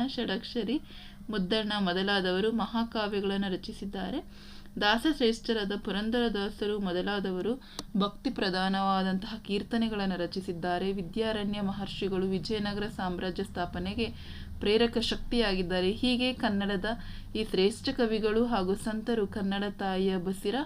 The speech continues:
ಹೊನ್ನಗಣಿಯಾಗಿದ್ದಾರೆ. ಹತ್ತೊಂಬತ್ತನೇ ಪ್ರಶ್ನೆ, ಕವಿ ದಿನಕರ ದೇಸಾಯಿ ಅವರ ಪ್ರಕಾರ ಬೂದಿಯನ್ನು ಕೊಳದಲ್ಲಿ ಬಿಡುವುದರಿಂದ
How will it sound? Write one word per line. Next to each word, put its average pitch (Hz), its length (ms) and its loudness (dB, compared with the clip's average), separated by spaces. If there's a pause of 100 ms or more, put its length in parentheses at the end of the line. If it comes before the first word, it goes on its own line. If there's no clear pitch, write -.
(200)
ಹೊನ್ನಗಣಿಯಾಗಿದ್ದಾರೆ. 170 1160 -4 (640)
ಹತ್ತೊಂಬತ್ತನೇ 277 520 2 (180)
ಪ್ರಶ್ನೆ, 196 440 0
ಕವಿ 233 420 2
ದಿನಕರ 226 360 2 (140)
ದೇಸಾಯಿ 214 480 2
ಅವರ 202 220 -2
ಪ್ರಕಾರ 196 500 -4
ಬೂದಿಯನ್ನು 226 640 2
ಕೊಳದಲ್ಲಿ 208 540 0
ಬಿಡುವುದರಿಂದ 180 600 0